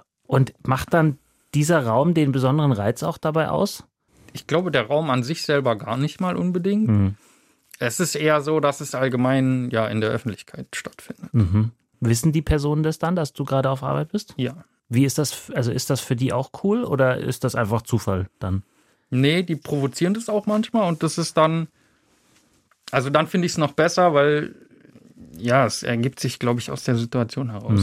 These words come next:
Speaker 1: Mhm.
Speaker 2: Es ist, es schaukelt sich ja dann nochmal anders hoch.
Speaker 1: Mhm. Bist du schon mal erwischt worden?
Speaker 2: Nee.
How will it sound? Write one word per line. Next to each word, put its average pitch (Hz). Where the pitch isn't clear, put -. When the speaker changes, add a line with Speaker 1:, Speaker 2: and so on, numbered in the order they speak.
Speaker 1:
Mhm. 95
Speaker 2:
Es 104
ist, -
es -
schaukelt 139
sich -
ja 127
dann 120
nochmal 117
anders 117
hoch. 110
Speaker 1:
Mhm. 101
Bist 113
du -
schon 131
mal 120
erwischt 110
worden? 208
Speaker 2:
Nee. 107